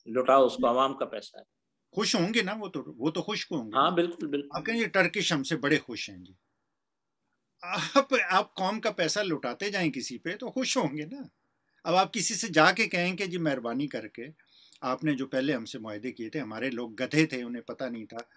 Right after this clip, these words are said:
Speaker 2: उन्हें कौम के मफाद का कोई ख्याल नहीं था, पता तो जरूर होगा, तो उन्होंने आपसे ऐसे मुआहदे कर लिए थे जो हमारी फेवर में नहीं है, मेहरबानी करके
Speaker 1: जी।
Speaker 2: हमसे परेशानी।"
Speaker 1: जी हाँ।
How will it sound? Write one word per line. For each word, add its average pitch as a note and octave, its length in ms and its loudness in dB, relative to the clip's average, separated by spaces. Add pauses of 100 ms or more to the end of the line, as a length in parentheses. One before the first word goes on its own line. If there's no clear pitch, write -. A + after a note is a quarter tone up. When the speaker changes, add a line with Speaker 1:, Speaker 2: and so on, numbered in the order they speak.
(180)
Speaker 2:
उन्हें C3 200 -4
कौम C3 240 0
के C3+ 80 -6
मफाद A#2 400 -8
का A#2 100 -8
कोई C3 200 -6
ख्याल G2+ 240 -10
नहीं G#2+ 100 -14
था, E3+ 120 -12
पता D3+ 240 -6
तो D3+ 140 -4
जरूर D3+ 280 -4
होगा, A#2 240 -4 (800)
तो - 80 -4
उन्होंने G#3 280 2
आपसे F3+ 320 6
ऐसे E3+ 200 2
मुआहदे C3+ 320 2
कर C3+ 180 -2
लिए C3 180 -2
थे D#3 140 -4
जो C3 100 -4
हमारी A#2 280 -4
फेवर A2+ 360 -8
में A2 120 -10
नहीं G#2+ 240 -10
है, F#2+ 60 -14
मेहरबानी A#2+ 440 0
करके A#2+ 260 -2
Speaker 1:
जी। G#2+ 140 2
Speaker 2:
हमसे - 280 -10
परेशानी।" G#2 400 -6
Speaker 1:
जी B2+ 160 8
हाँ। G2+ 100 4